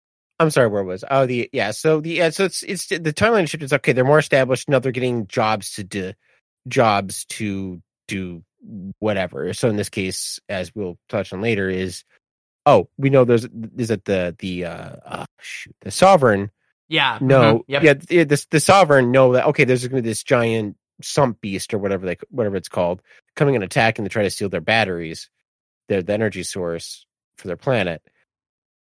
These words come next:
Speaker 1: Th-, so, okay, you gotta hire some, some security, and what, and what's cheaper than just some random bunch of outlaws? <laughs>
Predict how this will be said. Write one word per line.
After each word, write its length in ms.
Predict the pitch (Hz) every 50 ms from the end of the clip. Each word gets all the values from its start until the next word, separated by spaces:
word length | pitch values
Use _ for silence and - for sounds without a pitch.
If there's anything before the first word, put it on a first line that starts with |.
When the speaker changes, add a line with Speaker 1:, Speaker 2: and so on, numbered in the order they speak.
| _ _ _ _ _ _ _ _ _ - 147 135 120
Speaker 1:
Th-, 240 | 135 - - 131 127
so, 240 | - 127 113 107 104
okay, 160 | 104 - 107
you 60 | 101
gotta 160 | 110 104 98
hire 220 | 101 110 107 101 95
some, 300 | - 110 101 95 95 -
some 420 | - - - 107 101 98 95 92 95
security, 600 | - - 117 - 151 147 120 101 95 92 95 92 -
and 300 | - 104 95 95 92 87
what, 240 | 104 107 104 101 92 -
and 460 | 113 104 104 101 98 98 92 87 - - - _ _ _ _ _ _ _ _ -
what's 380 | 101 98 101 104 101 - -
cheaper 320 | - - 113 110 - 110 101
than 140 | 101 98
just 160 | 92 95 - -
some 180 | - 104 95
random 240 | 92 90 90 90 90
bunch 260 | 85 90 87 - -
of 80 | 90 90
outlaws? 680 | 82 80 - - - - - - - - - - - -
<laughs> 60 | _